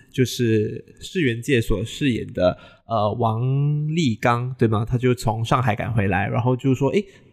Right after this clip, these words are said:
过年的时候还不是好好，好好的吗？对吗？怎么突然间现在就过世了？”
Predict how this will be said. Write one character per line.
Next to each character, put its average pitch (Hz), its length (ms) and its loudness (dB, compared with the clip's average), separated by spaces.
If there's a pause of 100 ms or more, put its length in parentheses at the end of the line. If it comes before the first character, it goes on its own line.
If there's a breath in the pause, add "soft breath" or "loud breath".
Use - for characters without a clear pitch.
(120 loud breath)
过 208 180 2
年 143 100 -4
的 160 60 0
时 151 120 -2
候 151 60 4
还 135 100 2
不 - 80 -6
是 - 80 -6
好 120 200 4
好， 120 240 0
好 98 180 -2
好 147 160 4
的 135 80 -2
吗？ 113 180 2
对 117 120 -2
吗？ 110 200 0 (220 loud breath)
怎 - 100 -8
么 117 60 -2
突 120 120 4
然 127 100 4
间 120 120 0
现 120 120 -2
在 110 60 0
就 113 120 -2
过 117 240 0
世 - 260 -2
了？” 73 240 -6